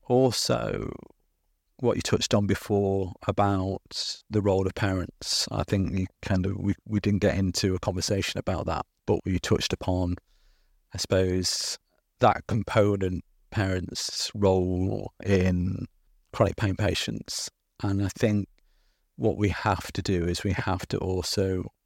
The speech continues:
address and create that space through making sure that parents have that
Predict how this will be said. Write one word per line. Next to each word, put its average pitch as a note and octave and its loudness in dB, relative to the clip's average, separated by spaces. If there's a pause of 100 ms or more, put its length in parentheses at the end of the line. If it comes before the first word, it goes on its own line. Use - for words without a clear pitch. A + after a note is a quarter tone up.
(100)
address - -2 (480)
and F#2 -2 (840)
create A2 6
that F#2 -2
space F2+ -2
through F#2+ 0 (500)
making F#2+ -2
sure F2+ 2
that F2+ 0 (280)
parents A#2 2
have - 0
that F#2 0